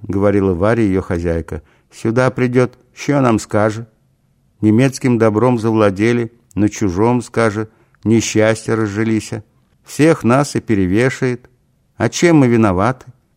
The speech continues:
Велели скот колхозный угонять, мы погнали сюда, нас и определили. Куда теперь деваться? Кто нас примет?» Вздыхала горько. Варя её успокаивала.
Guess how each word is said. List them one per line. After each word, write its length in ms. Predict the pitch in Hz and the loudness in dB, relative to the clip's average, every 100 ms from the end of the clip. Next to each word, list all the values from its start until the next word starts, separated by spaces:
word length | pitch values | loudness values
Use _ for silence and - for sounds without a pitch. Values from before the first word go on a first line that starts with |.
| - | -10
Велели 500 | 92 120 143 180 156 | -2 0 2 2 0
скот 360 | - - 110 | -2 0 0
колхозный 600 | - 107 101 104 92 95 | 0 -2 0 -2 -2 -2
угонять, 360 | 92 95 92 82 - _ - | -2 -2 -2 -4 -8 _ -6
мы 200 | 104 165 | 0 0
погнали 680 | 147 113 101 107 113 117 107 _ | 0 0 2 2 2 0 -6 _
сюда, 680 | - - 117 80 90 104 117 - _ | -16 -4 -2 -2 -2 -2 -4 -8 _
нас 400 | 85 101 143 - | -2 0 0 -2
и 100 | 69 | -2
определили. 1120 | - - - - 104 92 98 90 104 120 123 _ _ | 0 -2 -4 -4 -4 -2 -2 0 0 -2 -6 _ _
Куда 260 | - 151 160 | -6 0 0
теперь 300 | - 104 90 | 0 -2 -2
деваться? 580 | 92 90 76 - - 85 _ | 0 -2 -4 -8 -20 -20 _
Кто 260 | - - 165 | -8 0 2
нас 180 | 113 87 | 2 0
примет?» 480 | - 104 78 80 _ _ _ _ | -4 -2 -4 -8 _ _ _ _
Вздыхала 600 | 85 82 87 - 95 107 | -14 -8 -8 -6 -6 -4
горько. 500 | 101 76 80 - 80 - _ _ _ _ _ - | -6 -8 -10 -12 -20 -20 _ _ _ _ _ -10
Варя 300 | 104 151 143 | -2 2 2
её 280 | 127 117 117 | 2 2 0
успокаивала. 920 | - 110 - 104 - 95 85 85 80 | -2 -8 -6 -8 -2 -2 0 -4 -6